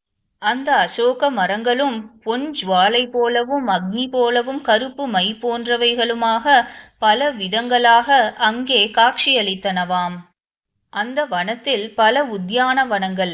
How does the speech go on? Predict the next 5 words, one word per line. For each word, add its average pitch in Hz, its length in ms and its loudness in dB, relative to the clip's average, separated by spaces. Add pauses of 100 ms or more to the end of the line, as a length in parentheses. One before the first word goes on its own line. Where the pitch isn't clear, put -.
(100)
அதாவது 196 600 0
மனிதர்களால் 233 880 2 (300)
அல்லது 214 420 -4
அரக்கர்களால் 247 880 2
நியமிக்கப்பட்ட 247 1000 -2